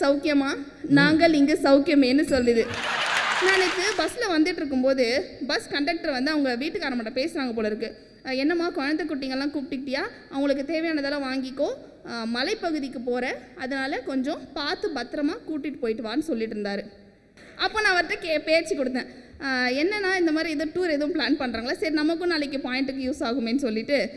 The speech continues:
Speaker 1: அஹ், ஸ்கூலுக்கு லீவ் இல்லையா, அதனால சரி, ஒரு விடுமுறைக்கு கொடைக்கானல் போயிட்டு வரணும்னு சொல்லிட்டு அனுப்பி வைக்கிறேன்னு" சொன்னாரு. நான் ஒரு கேள்வி கேட்டேன் சார்,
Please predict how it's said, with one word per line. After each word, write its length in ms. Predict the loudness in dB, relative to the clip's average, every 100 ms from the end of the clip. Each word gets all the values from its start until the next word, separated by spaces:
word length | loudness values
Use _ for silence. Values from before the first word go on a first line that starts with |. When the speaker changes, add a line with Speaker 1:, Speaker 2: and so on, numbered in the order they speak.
| -12 -12
Speaker 1:
அஹ், 100 | -10 -2
ஸ்கூலுக்கு 340 | 2 4 4
லீவ் 220 | 2 2
இல்லையா, 320 | 2 2 2 2
அதனால 560 | 0 0 0 0 -2 0
சரி, 340 | 0 0 -2
ஒரு 260 | -4 -2 0
விடுமுறைக்கு 580 | 0 0 2 0 0 -6 -6 -12 0
கொடைக்கானல் 480 | 2 2 2 4 6
போயிட்டு 240 | 4 4
வரணும்னு 200 | 2 2
சொல்லிட்டு 300 | 2 2 0
அனுப்பி 280 | 0 0 -2
வைக்கிறேன்னு" 340 | 0 0 0
சொன்னாரு. 260 | 0 -2 -4 -10 -4
நான் 180 | 4 6
ஒரு 140 | 6 4
கேள்வி 300 | 2 2 0
கேட்டேன் 280 | -2 -2
சார், 180 | -2 -2